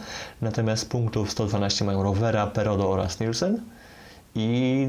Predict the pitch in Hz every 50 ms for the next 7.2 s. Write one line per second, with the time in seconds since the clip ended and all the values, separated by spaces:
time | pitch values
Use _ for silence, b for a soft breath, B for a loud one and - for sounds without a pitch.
0 | 135 - - 127 123 - 127 120 120 127 120 113 107 107 101 107 104 101 101 101
1 | 107 95 98 95 98 - 104 98 - 101 101 98 - 101 98 98 92 95 101 95
2 | 95 92 - - 98 95 113 104 104 110 101 95 95 92 92 - 101 98 98 92
3 | 95 101 95 98 98 101 101 - - 107 107 104 104 139 143 156 170 165 - -
4 | 104 101 98 98 - - 107 98 95 95 95 95 - - - 110 113 131 139 120
5 | 101 98 101 98 107 107 107 - - 104 98 98 98 98 104 101 - - 117 101
6 | 98 95 98 - - - - - - 107 104 101 - 95 - - 101 98 101 107
7 | 120 147 175 202